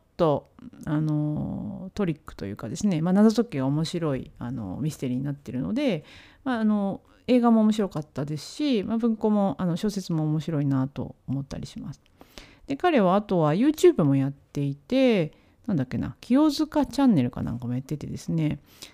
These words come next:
なんかライブ放送とかもしていて、あの、なんていうかな、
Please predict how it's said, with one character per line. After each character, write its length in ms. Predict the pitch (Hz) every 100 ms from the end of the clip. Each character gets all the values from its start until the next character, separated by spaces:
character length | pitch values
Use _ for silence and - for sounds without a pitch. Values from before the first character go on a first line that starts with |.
| _
な 80 | 285
ん 20 |
か 60 | 196
ラ 180 | 226 247
イ 60 |
ブ 140 | 240 247
放 180 | 254
送 160 | 233 151
と 100 | 143
か 120 | 139
も 140 | 135 139
し 100 | -
て 140 | 156
い 100 | 143
て、 500 | 143 190 196 160 151 - - _ -
あ 220 | 165 156
の、 800 | 151 151 147 147 143 143 147 151
な 160 | 156 151
ん 40 |
て 100 | 143
い 20 |
う 40 | -
か 80 | 185
な、 260 | 165 156